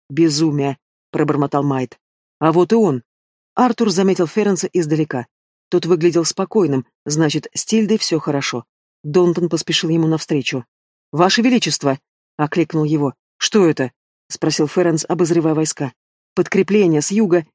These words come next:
из окрестностей Флери. Фран, все в порядке? Тильда?» «Жива и скоро будет здорова», ответил король. «Вот почему все так, Донтон. Битву вел я, а победила моя бабушка».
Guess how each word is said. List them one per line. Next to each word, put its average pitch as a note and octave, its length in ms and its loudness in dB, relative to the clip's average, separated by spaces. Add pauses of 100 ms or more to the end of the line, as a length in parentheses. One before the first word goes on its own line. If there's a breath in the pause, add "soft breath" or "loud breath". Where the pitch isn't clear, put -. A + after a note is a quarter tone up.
(120)
из F3 160 0
окрестностей F3+ 680 0
Флери. F3+ 420 2 (580)
Фран, E3+ 240 2
все D3+ 160 -6
в - 60 -12
порядке? F3 480 0 (220)
Тильда?» D#3 440 0 (500)
«Жива D#3+ 360 2
и - 160 0
скоро F#3 320 0
будет D3+ 280 -2
здорова», C#3 460 -2 (240)
ответил D3 400 -4
король. C#3 340 -4 (460)
«Вот D#3+ 220 0
почему G#3+ 400 2
все E3 220 -2
так, D3 220 -4
Донтон. D#3 440 0 (400)
Битву F3 400 2
вел E3+ 220 4
я, F#3+ 200 2
а F3 140 -2
победила E3+ 500 0
моя D3 220 0
бабушка». B2+ 500 -6